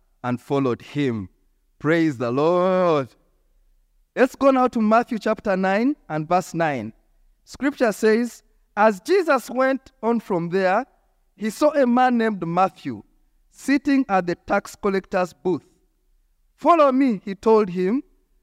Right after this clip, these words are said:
and Matthew got up and followed him immediately." Praise the name of the Lord. These men were,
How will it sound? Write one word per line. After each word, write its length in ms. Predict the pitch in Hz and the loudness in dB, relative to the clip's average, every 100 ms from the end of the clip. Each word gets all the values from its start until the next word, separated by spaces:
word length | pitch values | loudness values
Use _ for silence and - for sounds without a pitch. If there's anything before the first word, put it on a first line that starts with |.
| _ | _
and 320 | 170 185 180 | -2 0 0
Matthew 500 | 185 269 - 208 151 - _ _ _ _ - | 2 2 2 -6 -8 -10 _ _ _ _ 2
got 260 | 320 294 | 4 4
up 480 | 254 208 _ _ _ _ | 4 0 _ _ _ _
and 220 | - 170 170 | -4 -4 -4
followed 460 | - 226 226 190 | 0 2 2 0
him 360 | 170 208 208 208 _ _ _ | -2 -2 -2 -4 _ _ _
immediately." 840 | 170 151 160 202 175 165 156 139 127 | -6 -4 -2 -2 -2 -4 -4 -8 -8
Praise 400 | - 240 247 202 | 0 2 4 2
the 140 | 196 | 0
name 220 | 208 202 | 0 0
of 120 | 196 | -2
the 120 | 156 - | -2 -2
Lord. 500 | 180 240 226 180 - _ _ _ _ _ _ _ _ _ _ _ _ - | 0 2 2 0 -4 _ _ _ _ _ _ _ _ _ _ _ _ -2
These 280 | 277 320 330 | 2 2 2
men 600 | 320 330 339 339 330 294 | 2 4 4 2 -2 -6
were, 420 | 202 196 240 233 | -4 0 2 0